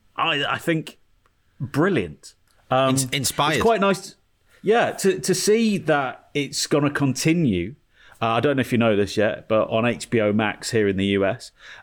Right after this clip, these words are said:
Speaker 1: it's gonna be Ronan Farrow,
Speaker 2: Yeah.
Speaker 1: the son of Mia, who doesn't look like Frank Sinatra in any way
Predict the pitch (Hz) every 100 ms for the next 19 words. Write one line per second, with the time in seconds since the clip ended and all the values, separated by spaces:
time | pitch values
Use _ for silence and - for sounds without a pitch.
0 | - 123 - 135 131 113 120 123 120 -
1 | - - 120 170 156 110 - 101 90 90
2 | 135 - _ - 104 107 - 104 98 98
3 | 95 - - 143 117 98 - 110 110 123
4 | 113 104 - 120 143 127 120 107 113 113
5 | 104 - - 113 107 - 113 104 101 110
6 | - 117 107 107 101 98 95